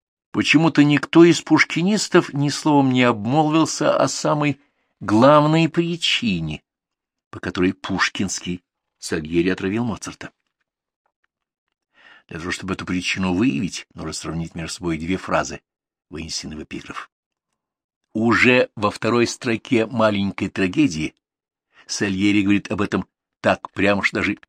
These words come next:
не читая трагедию, дальше можно сделать вывод о том, что мы имеем дело с человеком, находящимся в крайнем душевном напряжении. Ведь фраза "правды нет и выше" означает то, что он, Сальери, потерял Бога.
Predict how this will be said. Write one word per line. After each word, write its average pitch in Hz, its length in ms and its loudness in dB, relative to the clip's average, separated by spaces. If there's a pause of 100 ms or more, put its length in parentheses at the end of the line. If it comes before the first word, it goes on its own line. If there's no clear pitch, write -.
не 113 180 0
читая 117 500 2
трагедию, 98 640 2 (300)
дальше 92 400 2
можно 87 160 -2
сделать 87 400 -4
вывод 82 240 -6
о 92 40 -10
том, 87 140 -8
что - 160 -10
мы 90 140 -2
имеем 92 240 -2
дело 95 240 0
с - 40 -4
человеком, 98 460 -2
находящимся 98 600 -6
в - 80 -20
крайнем 104 520 2 (600)
душевном 98 640 2
напряжении. 82 580 -6 (1000)
Ведь 131 260 6
фраза 120 580 2
"правды 107 640 2
нет 117 420 0
и 120 200 -2
выше" 127 440 2
означает 92 500 -2
то, 107 100 -4
что - 240 -2
он, 135 180 6
Сальери, 131 480 4
потерял 131 400 -4
Бога. 78 320 -8